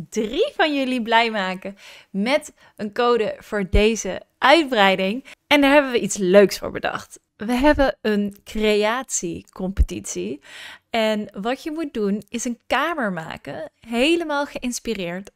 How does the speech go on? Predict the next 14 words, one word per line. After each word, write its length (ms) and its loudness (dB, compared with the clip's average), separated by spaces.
op 200 -10
de 120 -4
nieuwe 680 -4
uitbreiding 840 -4
van 500 -2
The 80 -6
Sims. 400 -8
Dus 420 -4
de 120 -4
Kristallen 600 -2
Creaties. 540 -6
Het 160 -12
moet 200 -8
dus 260 -6